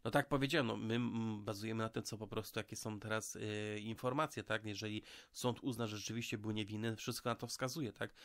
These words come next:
No to wtedy można powie-, powiedzieć rzeczywiście, że był niewinny. No ale niewątpliwie, e, jest tu wielu, wiele znaków zapytania dotyczących właśnie całej tej sprawy,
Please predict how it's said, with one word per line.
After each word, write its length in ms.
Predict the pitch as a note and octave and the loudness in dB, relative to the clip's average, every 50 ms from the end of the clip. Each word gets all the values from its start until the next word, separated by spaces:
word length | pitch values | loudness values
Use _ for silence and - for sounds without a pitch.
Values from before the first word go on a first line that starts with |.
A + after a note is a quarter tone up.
| - - - - | -18 -18 -12 -12
No 60 | - G2+ | -4 0
to 220 | B2 B2 B2 - - | 2 2 2 0 -2
wtedy 220 | - B2 A2+ A#2 | -4 -2 0 0
można 220 | A#2 A2+ G#2+ A2+ G#2+ | 0 0 0 -2 -2
powie-, 220 | - A2+ A2+ A2 | 0 0 0 0
powiedzieć 300 | - - A#2 A2+ G#2+ - | 0 -2 -2 -2 -2 -4
rzeczywiście, 440 | - A2 - - A2 A#2 - - A2+ | -6 -6 -6 -8 -8 -6 -4 -4 -2
że 100 | G#2 G#2+ | -2 -2
był 100 | G2+ G#2+ | -2 0
niewinny. 460 | G#2+ G#2+ G#2 G#2+ G#2 G2+ A2 B2+ E3 - - - - - - - | -2 -2 -2 -4 -2 0 0 0 -2 -2 -6 -12 -18 -18 -8 -2
No 200 | A2+ A#2 C3 D3+ | 4 8 10 10
ale 180 | E3 D#3 D3+ | 10 10 8
niewątpliwie, 680 | D3+ D#3+ C#3 C3+ C3 - - D3 C#3+ C#3 C#3+ C#3 C3+ - - | 6 6 4 2 0 0 -2 -2 2 4 4 4 4 4 2
e, 200 | A#2 A#2 A2+ A2+ | 0 0 2 2
jest 220 | A2 B2 C3 - | 2 0 0 0
tu 80 | - A2+ | -2 0
wielu, 380 | A2 C#3 C3+ B2+ A#2 A2+ G2+ | 2 4 4 4 4 2 2
wiele 220 | A#2 A#2 C3 B2+ A#2 | 0 2 2 2 2
znaków 340 | G#2 A#2 C3+ C#3 - B2 G#2+ | 2 2 2 2 0 2 2
zapytania 460 | B2+ B2+ - C#3+ - D3+ D3 C#3 G#2+ | 2 2 2 2 2 4 4 4 2
dotyczących 560 | - - - G#2+ - - A#2+ A#2 - A#2 G#2+ | 0 -4 -8 -6 -4 -2 -4 -2 -2 -2 -2
właśnie 300 | G#2+ A2+ A2 - A#2 A2 | 0 -2 0 -2 -2 -2
całej 340 | - - - B2 B2 A#2 G#2+ | -2 0 0 2 2 0 0
tej 200 | - A2 A2 G#2 | 0 -2 -2 0
sprawy, 580 | - - - - A2 G#2 G2+ G2+ A2 A#2 C#3+ | -2 -2 -2 0 2 2 2 2 0 0 0